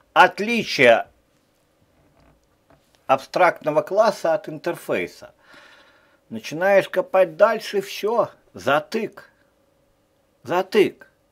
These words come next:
Не мо-, я, э, вот мы идем к этому, и мы добьемся. Я вижу, что, э, я щас опираюсь на Сергея, да, а за ним уже подтягиваются другие ребята.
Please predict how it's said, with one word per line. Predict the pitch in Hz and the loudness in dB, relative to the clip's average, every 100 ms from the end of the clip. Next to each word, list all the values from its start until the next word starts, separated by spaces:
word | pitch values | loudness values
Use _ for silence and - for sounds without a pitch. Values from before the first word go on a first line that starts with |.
| _ _ _ _ _ _ - | _ _ _ _ _ _ -8
Не | 147 175 | -4 0
мо-, | 208 226 220 196 - - - | 0 4 6 4 2 -18 -6
я, | 135 180 180 170 143 131 143 135 135 131 117 - | 2 6 6 6 4 2 2 2 2 2 0 -4
э, | - | -8
вот | 147 151 | -4 -2
мы | 175 190 160 | -2 0 0
идем | 135 240 262 | 2 2 2
к | - | 4
этому, | 139 - 113 107 - | 2 2 -2 -4 -6
и | 143 147 | -6 -4
мы | 156 | -2
добьемся. | 147 175 190 233 151 95 - | 2 2 2 2 2 2 -4
Я | 110 131 | -2 0
вижу, | 165 175 | 0 0
что, | 113 - 120 - - - - | -2 -4 -4 -4 -18 -20 0
э, | 120 120 113 113 117 98 - | 4 4 4 2 0 -2 -2
я | 139 139 123 107 | 4 4 4 -2
щас | - 135 - | 0 0 0
опираюсь | 120 139 139 117 107 - | -4 0 2 2 0 -6
на | 135 120 101 - | -4 -2 -4 -6
Сергея, | - 117 110 104 95 120 196 | -10 -10 -8 -6 -4 -4 -2
да, | 135 156 202 - - - - - - | 0 0 -4 -12 -20 -20 -20 -20 -6
а | 98 98 98 | -2 0 0
за | 98 135 | -2 -2
ним | 208 | -2
уже | 196 143 | -4 -4
подтягиваются | - - 165 143 127 - | -6 -6 -4 -4 -6 -8
другие | 127 147 143 110 | -8 -6 -4 -2
ребята. | 101 92 87 73 - | -2 -4 -6 -6 -16